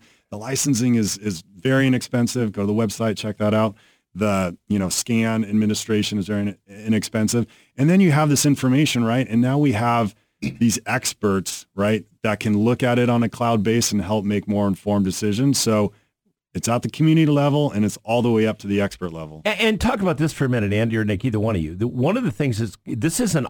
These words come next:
Speaker 2: ongoing development process. So as that data flows into the cloud,
Speaker 1: Oh, yeah.
Speaker 2: and we're seeing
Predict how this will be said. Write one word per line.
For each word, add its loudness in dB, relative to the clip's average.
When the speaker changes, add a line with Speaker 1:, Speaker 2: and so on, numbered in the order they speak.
Speaker 2:
ongoing 0
development -2
process. -2
So -4
as -2
that -4
data -2
flows -4
into 0
the -4
cloud, -2
Speaker 1:
Oh, 0
yeah. 2
Speaker 2:
and 0
we're 2
seeing -4